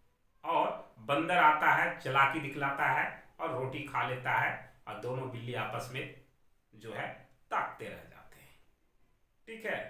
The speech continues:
तो उसी प्रकार यहाँ पे क्या हुआ, जब अंग्रेज पहुंचे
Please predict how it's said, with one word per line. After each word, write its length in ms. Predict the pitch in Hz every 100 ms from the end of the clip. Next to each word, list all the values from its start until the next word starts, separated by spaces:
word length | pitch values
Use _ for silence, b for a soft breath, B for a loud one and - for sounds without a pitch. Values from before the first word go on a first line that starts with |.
| - - b b b -
तो 60 | 202 202 - 196
उसी 320 | 196 226 254
प्रकार 760 | 190 160 - 143 - - - -
यहाँ 320 | 131 147 214
पे 160 | 214 151
क्या 260 | 139 131 127
हुआ, 280 | 113 120 175
जब 320 | 123 143 - -
अंग्रेज 560 | 117 120 160 196 -
पहुंचे 460 | 110 107 - -